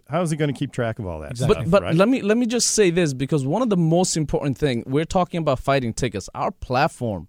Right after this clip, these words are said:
Speaker 3: okay, it's about transparency. It's about giving back to the community. It's about you on the know-how about how to do what you need to do through the solution.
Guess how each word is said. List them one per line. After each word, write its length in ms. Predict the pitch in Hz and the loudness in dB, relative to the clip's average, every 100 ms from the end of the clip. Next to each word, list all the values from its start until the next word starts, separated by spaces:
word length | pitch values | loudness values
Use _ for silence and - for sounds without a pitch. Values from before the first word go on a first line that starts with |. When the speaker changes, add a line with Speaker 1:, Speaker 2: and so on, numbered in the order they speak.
| _ _ _ 101 | _ _ _ -10
Speaker 3:
okay, 300 | - 139 - | -2 -2 2
it's 220 | 156 - - | 0 0 -2
about 260 | 131 139 | 0 0
transparency. 800 | - - 127 - 143 135 110 - 95 | 0 -2 -2 0 2 2 0 -6 -8
It's 120 | - | -4
about 260 | 139 135 | -2 0
giving 320 | 107 135 160 135 | -2 -2 -2 0
back 220 | 135 139 | -2 -2
to 80 | 147 | -4
the 80 | 147 | -4
community. 600 | 127 127 127 113 113 107 _ _ | -2 -2 0 -2 -4 -6 _ _
It's 120 | 110 143 | -6 0
about 240 | 143 139 | 2 2
you 260 | 127 175 208 | 4 2 2
on 140 | 175 | 2
the 80 | 143 | 2
know-how 520 | 147 151 135 127 123 | 4 2 4 2 2
about 300 | 113 117 104 | 0 -2 0
how 160 | 127 160 | 0 2
to 100 | 151 | 2
do 180 | 143 143 | 2 2
what 180 | 127 - | 0 -2
you 140 | 135 | -4
need 180 | 143 135 | -4 -4
to 100 | 113 | -6
do 220 | 120 123 - - | -4 -4 -6 -2
through 220 | 147 156 | 0 2
the 100 | 143 | 0
solution. 540 | - 123 131 - 95 | -2 -2 -2 -4 -10